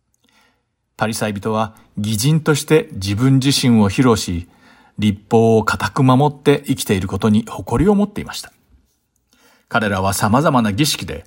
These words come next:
自分自身の存在を誇示し、祭壇で生贄を捧げ、断食し、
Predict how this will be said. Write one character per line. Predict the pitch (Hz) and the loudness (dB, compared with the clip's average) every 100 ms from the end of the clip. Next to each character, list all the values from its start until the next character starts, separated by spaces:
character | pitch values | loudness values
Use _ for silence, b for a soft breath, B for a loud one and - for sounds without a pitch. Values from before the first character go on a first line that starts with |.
| b b b b - | b b b b -10
自 | 101 | -4
分 | 113 131 | 2 2
自 | 127 135 131 | 4 2 2
身 | 113 | 2
の | 104 | 2
存 | 127 143 | 0 0
在 | 147 147 | 2 2
を | 139 | 0
誇 | - 156 | 2 0
示 | 113 - 65 | 0 -6 -10
し、 | _ _ _ _ _ _ - | _ _ _ _ _ _ -14
祭 | - 92 98 | -4 -2 0
壇 | 101 104 107 | 2 2 4
で | |
生 | 101 98 - 113 | 2 0 0 2
贄 | 131 127 | 4 4
を | 123 | 2
捧 | 123 117 127 | 0 0 2
げ、 | 127 127 - b b b b b | 2 0 -4 b b b b b
断 | 104 90 87 | -6 -2 -2
食 | 104 117 110 | -2 -2 -2
し、 | 120 120 117 | 0 0 0